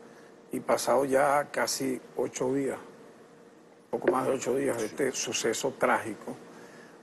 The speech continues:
hubiese alguien en el mundo o en Venezuela que dudara de la gigantesca y criminal acción que se pretendió realizar contra,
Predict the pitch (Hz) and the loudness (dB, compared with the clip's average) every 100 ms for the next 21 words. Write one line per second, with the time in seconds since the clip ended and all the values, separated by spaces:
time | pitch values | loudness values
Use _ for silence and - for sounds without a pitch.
0 | - 127 127 131 165 143 139 139 147 135 | -2 2 4 4 6 6 6 2 0 0
1 | 123 117 127 147 131 113 110 110 107 - | -2 0 0 0 2 2 0 -2 -2 -2
2 | 113 117 131 - 113 110 123 123 107 95 | 0 0 -2 0 0 2 4 4 2 -6
3 | - - - - - - - - - - | -14 -20 -20 -20 -20 -20 -20 -20 -20 -20
4 | - - 131 113 107 104 104 - - - | -20 -4 0 2 2 2 -2 -8 -18 -20
5 | - - - - - - - - 127 123 | -20 -20 -20 -20 -20 -20 -20 -8 0 2
6 | 110 - 131 - - 147 143 - - - | 0 0 0 0 0 0 0 -12 -20 -20
7 | - - - - - - - - - - | -20 -20 -20 -20 -20 -20 -20 -20 -16 -6
8 | 127 113 107 - 170 143 131 123 131 139 | -2 -2 -2 0 2 4 2 4 4 4
9 | - 139 123 117 - - - - - - | 2 0 -2 -4 -10 -18 -20 -20 -20 -20
10 | - - - - - - - - - 117 | -20 -20 -20 -20 -20 -20 -20 -20 -2 0
11 | - 127 113 110 - - - 135 117 123 | 2 4 4 2 -2 -16 2 2 4 0
12 | 120 120 135 131 113 - 120 123 - - | 4 4 4 2 0 2 2 2 -6 -2
13 | 156 147 131 151 143 | 2 2 2 2 2